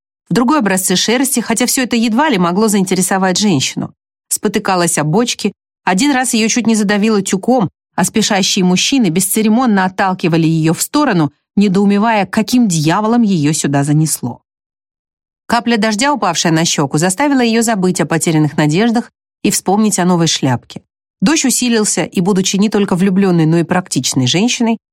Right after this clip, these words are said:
она почувствовала, что хотя её разбитое сердце уже не подлежит спасению, она всё ещё может спасти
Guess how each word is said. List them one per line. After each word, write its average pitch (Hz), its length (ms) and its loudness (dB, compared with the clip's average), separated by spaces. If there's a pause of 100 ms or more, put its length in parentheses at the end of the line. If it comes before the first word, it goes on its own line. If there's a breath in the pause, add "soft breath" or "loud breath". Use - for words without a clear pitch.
(200)
она 262 220 0
почувствовала, 226 640 0
что 170 140 -2
хотя 185 260 -2
её 175 160 2
разбитое 170 400 0
сердце 165 380 -2
уже 165 160 0
не 190 120 2
подлежит 196 460 0
спасению, 170 640 0 (280)
она 180 220 0
всё - 180 -2
ещё 220 220 0
может 208 300 0
спасти 180 500 -4